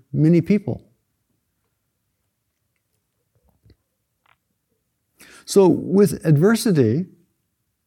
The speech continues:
the way Rinzai, the way I'm suggesting we consider it here,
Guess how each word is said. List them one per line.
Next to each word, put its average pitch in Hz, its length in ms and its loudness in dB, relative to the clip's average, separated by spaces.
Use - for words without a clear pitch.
the 110 200 -4
way 117 180 -2
Rinzai, 110 680 -2
the 110 100 -4
way 107 380 -2
I'm 104 180 -4
suggesting 110 720 -4
we 101 200 -2
consider 107 520 -2
it 95 60 0
here, 104 460 -4